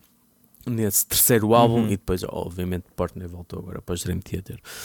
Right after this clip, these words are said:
Speaker 1: Até se calhar foi um bocado a porta de entrada para isso. Mas Wicked Tension Experiment, sem dúvida, para mim também acho que
Speaker 2: Sim,
Speaker 1: encaixa,
Speaker 2: sim.
Speaker 1: encaixa aí na,
Speaker 2: Ok.
Speaker 1: nisso.
Speaker 2: Ok, pronto.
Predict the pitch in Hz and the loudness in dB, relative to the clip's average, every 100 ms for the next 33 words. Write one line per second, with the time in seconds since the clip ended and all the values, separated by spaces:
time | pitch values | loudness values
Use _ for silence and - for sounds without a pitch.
0 | - - - 92 - 98 90 - 92 - | -12 -8 0 0 2 0 0 0 -2 0
1 | 90 90 92 87 92 92 92 92 92 92 | 0 0 0 -2 0 -2 0 -2 -2 -6
2 | 87 - - - 117 120 131 127 127 - | -6 -12 -20 -6 -4 -2 -2 -4 -8 -6
3 | 135 120 - 117 113 113 117 - - 120 | -4 -4 -4 -6 -6 -6 -6 -4 0 2
4 | 117 113 - - 113 113 107 107 - _ | 2 0 -2 -2 0 0 0 -4 -8 _
5 | - - _ - 101 104 98 101 101 98 | -20 -20 _ -6 -2 -2 -2 -4 -2 -2
6 | 92 95 - 98 95 - 117 104 - 92 | -4 -8 -8 -8 -4 2 4 2 -2 -4
7 | 95 104 95 - 101 - 90 - - 90 | -2 -2 -4 -10 -12 -10 -10 -8 -10 -8
8 | 87 87 92 - _ _ _ _ _ - | -10 -10 -14 -18 _ _ _ _ _ -10
9 | 98 92 90 - 92 - 110 107 101 87 | -8 -8 -10 -14 -14 -8 -8 -6 -8 -8
10 | - - - _ - - 202 - 143 175 | -14 -18 -20 _ -20 -2 0 6 6 6
11 | - - 127 123 - - | 0 2 6 6 4 -8